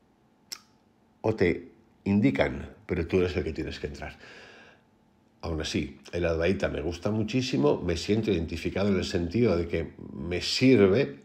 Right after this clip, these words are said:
utilidad, me facilita, me puedo no solo recrear, sino autoayudar a ver lo que no veo. Eh, la línea de los gurús y no gurús,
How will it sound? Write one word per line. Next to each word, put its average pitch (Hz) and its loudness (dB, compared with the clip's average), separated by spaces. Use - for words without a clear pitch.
utilidad, 101 2
me 92 2
facilita, 101 0
me 87 4
puedo 101 4
no 107 4
solo 101 2
recrear, 92 0
sino 85 -6
autoayudar 95 2
a 82 -2
ver 107 4
lo 87 -2
que 90 -2
no 85 0
veo. 95 2
Eh, 82 0
la 82 -2
línea 87 0
de 85 2
los 80 -2
gurús 90 0
y 82 -6
no 87 -2
gurús, 135 0